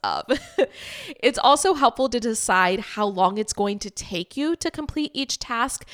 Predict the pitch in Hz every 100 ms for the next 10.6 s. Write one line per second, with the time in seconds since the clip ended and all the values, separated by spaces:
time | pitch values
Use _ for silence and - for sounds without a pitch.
0 | - - 277 311 466 440 330 330 - -
1 | 247 254 254 - 254 - 285 269 254 254
2 | - 269 349 - - 262 233 226 247 208
3 | - 190 196 180 165 170 214 269 - 240
4 | 208 202 208 220 220 165 165 185 208 196
5 | 202 208 - 208 196 190 196 - - -
6 | - 320 262 320 349 226 202 196 240 262
7 | 240 226 226 220 - - 220 208 214 202
8 | 202 - 214 202 196 208 196 190 170 175
9 | 175 156 165 170 156 160 - _ - 180
10 | 165 143 110 107 - -